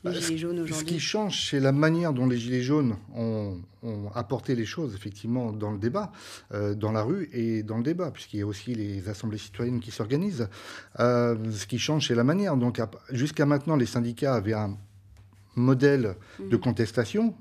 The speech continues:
Speaker 2: qui arrivait peut-être en bout de course. Euh, les Gilets jaunes ont apporté de la fraîcheur dans le, dans la moyen de contest-, de contester les choses.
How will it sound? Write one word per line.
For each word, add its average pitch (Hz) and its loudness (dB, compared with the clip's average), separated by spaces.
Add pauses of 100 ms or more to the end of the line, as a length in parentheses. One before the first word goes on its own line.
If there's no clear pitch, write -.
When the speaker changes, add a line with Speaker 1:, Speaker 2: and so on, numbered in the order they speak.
(140)
Speaker 2:
qui 113 -2
arrivait 113 2
peut-être 120 -4
en 120 -2
bout 110 -4
de 107 -4
course. 147 -4 (500)
Euh, 110 2
les 113 2
Gilets 107 0
jaunes 139 2
ont 113 2
apporté 107 -2
de 110 2
la 117 4
fraîcheur 139 0
dans 104 -4
le, 107 -4 (100)
dans 117 0
la 113 2
moyen 120 4
de 117 0
contest-, 135 -4
de 117 -4
contester 131 -4
les 156 -4
choses. 151 -4